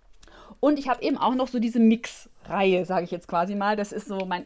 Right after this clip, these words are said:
Irish Feelings. Da habe ich auch wahnsinnig liebenswerte, ich liebe die so, also ich, ich freue mich immer wieder, wenn ich da wieder zurückkehren kann nach, nach Grey Castle Hill, so heißt nämlich dieser wundervolle, malerische kleine Ort in Irland,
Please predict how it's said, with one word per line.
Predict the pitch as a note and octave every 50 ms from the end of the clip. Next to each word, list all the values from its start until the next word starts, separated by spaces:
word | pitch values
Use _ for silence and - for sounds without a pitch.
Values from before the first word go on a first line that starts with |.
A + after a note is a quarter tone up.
| -
Irish | F3+ A3+ C4 B3 A#3 - - -
Feelings. | - B3 C4+ D4 B3 A3+ C4 F4 A4 - - - - - - - - - - -
Da | G#3 F#3+ G#3 G#3+ A3 A3+
habe | A#3 A3+
ich | B3 A#3+ -
auch | G3+ A3+ -
wahnsinnig | E3+ F3 G3+ A#3 A3 A#3 C4 C4+ C4 B3+ B3+ B3+
liebenswerte, | A#3 B3 C4 C#4 C#4+ - G3 G3+ A#3 A#3 B3+
ich | A3+ - -
liebe | G#3 G3 B3 D4+ - -
die | A3 F#3+
so, | - G3
also | G3 F#3+ G3+ G#3+ A3 - - G3+ G3
ich, | G3+ G3+ - -
ich | A3 -
freue | - - A3+ C#4
mich | C4+ A#3+
immer | - A3+ A3 G#3
wieder, | A3+ G#3+ A3
wenn | G#3 G3+
ich | G#3 -
da | G#3 G3 G3 G3 F3 E3
wieder | G#3 G#3 A3
zurückkehren | - A#3 A3+ F4 G#4 G4+ - A3 F3+ F3+ F#3+
kann | - G3 F#3+ B3 G#3
nach, | G3 F#3 - - -
nach | E4+ G3 F#3+
Grey | A#3 A3+ B3 D#4 -
Castle | - A3+ G#3+ A3 G#3+ G3
Hill, | F3+ A3 A#3 C4 B3+
so | - E3 -
heißt | - E3 A3 - -
nämlich | A3 G#3 G3+ G3+
dieser | G#3 F#3+ F#3 F3+ E3+
wundervolle, | F3 G3 A3 A3+ A3+ A3+ _ G3 F3+ F#3 F#3+ F#3
malerische | F3 F#3 F#3 E3+ E3+ G3+ A#3 A3+ A3 A3 - A3
kleine | - F#3 E3+ F#3 - -
Ort | F3 F3 F3+ -
in | - C4+ B3+
Irland, | - A3+ A3+ A3 A3 A3 A3 A#3 C#4+ A4 C5 - -